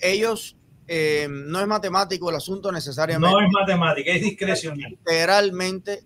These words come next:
Speaker 1: el caso.
Speaker 2: Sí, hay una tabla que es otra distinta, que es mucho más flexible, y que, que rige, que mide lo-, los índices de ingresos de un núcleo familiar, ah, eh, y es una, am,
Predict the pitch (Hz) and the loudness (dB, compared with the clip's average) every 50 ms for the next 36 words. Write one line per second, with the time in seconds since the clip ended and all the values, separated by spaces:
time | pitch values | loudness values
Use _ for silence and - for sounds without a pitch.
0 | _ - 147 135 - - 147 131 - - - - - _ _ _ _ _ _ _ | _ -12 -12 -10 -6 -4 -4 -4 -4 -6 -12 -16 -18 _ _ _ _ _ _ _
1 | - - - - - - - - - 139 127 - - - 127 151 175 196 220 220 | -20 -20 -20 -20 -20 -16 -12 -8 -6 -6 -6 -6 -6 -4 0 2 2 4 4 4
2 | 226 220 214 208 208 202 202 196 175 160 156 147 - 139 135 135 147 165 170 180 | 4 2 2 2 2 4 4 4 4 2 2 0 0 -2 0 2 2 2 4 4
3 | 202 202 202 196 190 - - 185 175 170 143 - - 143 135 139 135 - 139 127 | 2 2 2 0 -2 -4 -2 -2 -2 -2 -4 -4 -4 -2 -2 -4 -4 -4 -6 -4
4 | 143 147 165 175 170 175 170 160 151 156 165 180 175 - - 185 180 170 170 - | -2 -2 -2 -2 -2 -2 -2 -2 -2 0 0 0 -2 -2 -4 -4 -4 -4 -4 -4
5 | - 180 180 165 165 143 131 131 127 127 127 120 120 113 113 - - _ _ _ | -4 -2 -2 -2 -2 -4 -4 -4 -4 -4 -6 -8 -12 -16 -18 -20 -20 _ _ _
6 | _ _ - 131 131 135 135 131 131 131 127 117 - 139 135 127 - 147 170 190 | _ _ -6 -4 -4 -2 -2 -2 -4 -4 -6 -8 -6 -6 -6 -6 -4 -2 0 2
7 | 175 185 180 160 - - - 139 139 139 143 165 180 190 190 190 185 170 156 147 | 2 2 2 0 -2 -4 -6 -4 -4 -4 -2 0 0 2 2 2 0 0 -2 -2
8 | 147 143 - - - 131 135 131 - - 185 180 185 180 - - 160 - 147 143 | -2 -4 -4 -6 -10 -10 -10 -8 -6 -4 -4 -2 -2 -4 -4 -4 -4 -4 -4 -6
9 | 139 139 143 170 190 185 170 - 139 127 127 127 131 143 156 170 190 196 185 190 | -8 -6 -4 -2 -2 -2 -2 -4 -6 -8 -8 -8 -10 -8 -4 -2 -2 -2 -2 -2
10 | 180 - - 175 170 165 160 156 151 151 156 151 - _ - - - - 113 123 | -4 -2 -4 -4 -4 -6 -6 -6 -6 -4 -4 -4 -6 _ -20 -20 -18 -12 -8 -6
11 | 131 123 120 120 120 120 123 123 120 120 120 - _ _ 127 127 143 160 147 165 | -4 -4 -4 -4 -4 -4 -2 -2 -4 -4 -6 -10 _ _ -6 -2 0 0 0 0
12 | 165 160 156 151 147 139 123 120 120 117 113 110 107 - | -2 -2 -2 -2 -2 -2 -2 -4 -4 -4 -4 -6 -10 -16